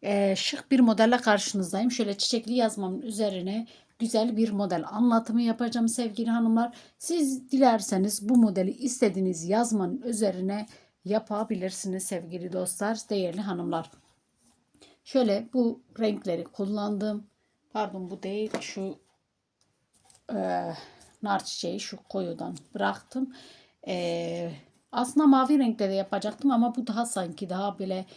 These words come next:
yazmaya uygun olduğu için siz de dilediğiniz yazmayı, dilediğiniz ipleri yapabilirsiniz, kullanabilirsiniz. Şimdi hemen, e, iplerimi kenara alıp ve modelime geçiyorum.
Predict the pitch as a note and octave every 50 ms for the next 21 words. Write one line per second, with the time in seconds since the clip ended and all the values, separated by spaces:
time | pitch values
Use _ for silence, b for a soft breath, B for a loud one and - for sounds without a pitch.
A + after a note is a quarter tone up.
0 | B B B _ - G#3 G#3 G#3 - F#3+ F#3 F3 E3+ E3+ - - B3 G#3+ G#3+ G#3
1 | F#3 G3+ G3 G3 F#3 F3+ F3+ E3 F3+ F#3 F3+ - - C#4+ C#4 C4+ B B B B
2 | B - - - G4 D4 C#4+ C#4 A#3+ A#3+ C4+ C4 A3+ F#3+ G#3 F#3+ G3 E3+ - G3
3 | G3+ G#3 G#3+ A3 A#3 A#3 A#3 A3+ - A#3 G#3 G3 E3 D#3+ F3+ F3+ - - - -
4 | - - A3 A3 A3+ A#3+ A#3 - - G3 A3 A3 A3 - G3 G#3 A3 A3+ G#3+ G3+
5 | G#3+ G#3 - - A3 A3+ A3+ - - G#3+ G#3+ F#3+ F#3+ G3+ G3+ G3 F#3+ G3 A3+ A3+
6 | - B3+ B3 A#3+ - - A3+ A3 G#3 G3+ A3+ A3+ G#3 G3+ A3+ A3+ B B B B
7 | B B B B B B - - F#3 F3 - G#3 B3 A#3+ - B3 B3 B3 B3 B3
8 | - A#3+ A3+ A3 G3+ F#3+ F3+ F3 F3 F#3 F#3+ - - A3 A3 G3+ G#3 A3+ A3+ F#3
9 | F3 E3+ E3+ F3 F3+ F#3 G3+ G#3 G#3 F#3 E3 - - - F3 - - -